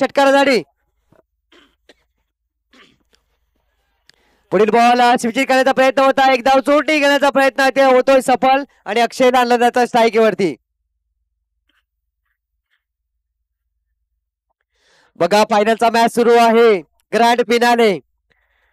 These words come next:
अ, दोन संघ केलवा प्रीमियर लीग मध्ये पाहायला मिळतात आपल्याला.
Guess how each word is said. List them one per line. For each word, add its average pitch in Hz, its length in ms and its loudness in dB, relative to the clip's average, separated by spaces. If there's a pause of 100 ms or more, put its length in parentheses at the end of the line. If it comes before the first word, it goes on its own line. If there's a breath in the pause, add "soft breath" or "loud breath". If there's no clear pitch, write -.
(460)
अ, 208 220 2
दोन 226 200 2
संघ 240 280 -2 (720)
केलवा 247 400 2 (280)
प्रीमियर 240 340 0
लीग 233 180 -2
मध्ये 247 180 2
पाहायला 240 280 2
मिळतात 233 260 0
आपल्याला. 233 420 2